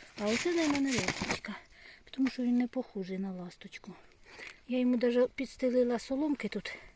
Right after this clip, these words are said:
бо він такий аж на низ пішов, у землю пішов рости. М. А це фламінго. Поздно почався він. Ну, єсть, бачу, єсть. Почав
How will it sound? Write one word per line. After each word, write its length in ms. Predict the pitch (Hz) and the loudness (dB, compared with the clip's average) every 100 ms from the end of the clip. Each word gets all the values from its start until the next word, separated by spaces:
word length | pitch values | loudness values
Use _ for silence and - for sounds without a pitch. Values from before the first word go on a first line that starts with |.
| - - - - - - | -20 -20 -18 -20 -20 -16
бо 140 | 226 240 | -4 0
він 120 | 240 | 0
такий 440 | 247 - 262 - - - - - - - - 247 | -2 -2 -2 -2 -8 -16 -20 -20 -20 -20 -16 -8
аж 220 | 226 - | -8 -4
на 140 | 254 | 0
низ 220 | 233 190 | 2 0
пішов, 460 | - 180 - 214 - - - - 233 | -4 -10 -4 -6 -6 -16 -20 -12 -10
у 60 | |
землю 360 | 208 208 196 190 | -2 0 0 -2
пішов 380 | - 196 220 202 | -4 -6 -6 -6
рости. 440 | 202 - - 170 - - - - - - - - - - _ - 202 | -8 -8 -8 -10 -12 -20 -20 -20 -20 -20 -20 -20 -20 -20 _ -12 -6
М. 180 | 180 170 - - - | -6 -8 -18 -20 -16
А 140 | 208 | -14
це 160 | - 269 | -6 -6
фламінго. 720 | - 285 240 208 190 196 180 - _ - - - | -2 2 4 4 2 0 -4 -10 _ -20 -20 -10
Поздно 460 | 247 240 226 208 | -2 0 0 -2
почався 480 | 208 - 202 185 208 | -2 -6 -8 -8 -6
він. 200 | 202 202 - - - - - - - | -4 -4 -4 -16 -20 -20 -20 -20 -2
Ну, 160 | 240 269 | 0 0
єсть, 520 | 202 175 - - - - _ _ | -2 -8 -12 -18 -20 -20 _ _
бачу, 340 | 208 185 - - - - - - - - - | -14 -12 -14 -20 -20 -20 -20 -20 -20 -20 -20
єсть. 380 | 185 180 - - - - - - _ _ _ - - - - 226 | -20 -20 -18 -18 -18 -20 -20 -20 _ _ _ -20 -20 -20 -16 -12
Почав 380 | 202 - 196 | -12 -10 -12